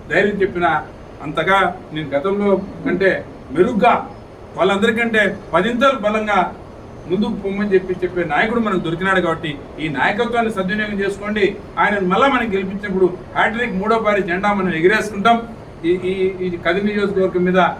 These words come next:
జగన్ గారికి ఒక సంకేతం పంపి, పంపించగలుగుతాం మనం. రాష్ట్రంలో నిమ్మబడవ మూడు మార్లు గెలిపించిన వ్యక్తులు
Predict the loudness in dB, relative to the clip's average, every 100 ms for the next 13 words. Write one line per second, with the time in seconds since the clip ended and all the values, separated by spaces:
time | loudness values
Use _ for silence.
0 | -12 -4 0 0 2 2 2 -2 -2 0
1 | 0 0 -2 -2 -2 0 0 0 2 4
2 | 2 0 -6 -12 -16 -18 -8 2 2 2
3 | 0 4 4 4 0 -14 -16 -18 -18 -16
4 | -10 -4 -2 0 2 2 4 4 4 4
5 | 4 4 0 -2 -4 0 0 2 4